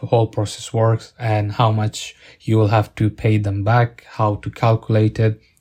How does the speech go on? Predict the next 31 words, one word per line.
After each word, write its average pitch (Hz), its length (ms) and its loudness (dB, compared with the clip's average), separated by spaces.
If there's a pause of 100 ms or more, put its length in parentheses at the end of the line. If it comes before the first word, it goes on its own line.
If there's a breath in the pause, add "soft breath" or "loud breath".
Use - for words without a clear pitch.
(140)
I'll 123 260 2
put 117 320 -2
the 113 60 2
links 104 300 0
below. 101 320 -8 (600 soft breath)
Hopefully 135 340 2
this 127 240 0
was 120 180 0
useful. 110 500 -4 (240 loud breath)
If 113 180 -8
this 139 200 0
type 131 260 0
of 123 160 -6
content 110 540 -2
is 107 160 -4
useful 120 560 -2
and 113 140 0
if 110 180 -2
you 110 120 0
have 110 300 -2
more, 113 520 0 (360 loud breath)
uh, 110 340 -2
suggestions, 113 720 -2 (360)
please 117 320 0
let 107 240 -2
me 113 80 -2
know 107 140 -2
below 107 400 -4 (320 soft breath)
and 107 460 -2 (100)
I 113 120 2
will 117 340 0